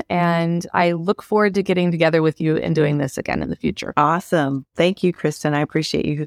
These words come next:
Speaker 2: having this show. I, I appreciate you having me on it.
Speaker 1: You've been listening to Model the Master podcast, brought to you by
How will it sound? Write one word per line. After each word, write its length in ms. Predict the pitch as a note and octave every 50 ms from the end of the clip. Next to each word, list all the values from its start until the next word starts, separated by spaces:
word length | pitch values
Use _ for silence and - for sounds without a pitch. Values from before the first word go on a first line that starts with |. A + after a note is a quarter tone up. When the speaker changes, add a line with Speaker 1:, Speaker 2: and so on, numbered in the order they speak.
| - -
Speaker 2:
having 360 | D3+ D3+ D3+ D3 D3+ D3+ D3
this 180 | D3 C#3 -
show. 480 | - - - D3 D3 C#3 D3+ F#3 F#3+ - _ - -
I, 120 | C#3+ C#3+ - _ _ -
I 100 | D3+ D3+
appreciate 400 | C#3 - D#3 D#3 - - - D3+
you 100 | D3 D3
having 300 | D3 C#3+ C#3 C#3+ C#3 C#3
me 120 | C#3 C#3+
on 200 | C#3 D3 D3+ -
it. 120 | - - - _ _ _ _ _ _ _ _ _ _ _ _ _ _ _ _ _ _ _ _ _ _ _ -
Speaker 1:
You've 220 | G3+ A#3+ C4 A#3
been 180 | C#4 C4+ A#3+ A3
listening 420 | G#3+ G#3 - A#3+ A#3 A#3 B3 A#3
to 120 | - F#3+
Model 320 | E3+ E3 D#3+ F3 F#3 G3 F#3+
the 100 | F#3+ G3+
Master 380 | G3 G3 F#3+ F#3 - - A3
podcast, 640 | F#3 - - E3+ D#3+ D#3 - - D3+ D#3+ E3 - F3
brought 320 | F#3 A3 A#3+ C#4 C4+ -
to 100 | - C4
you 240 | A3 G3+ G3 G3+ G#3+
by 320 | F#3+ F3+ D#3+ D3 D3+ D3+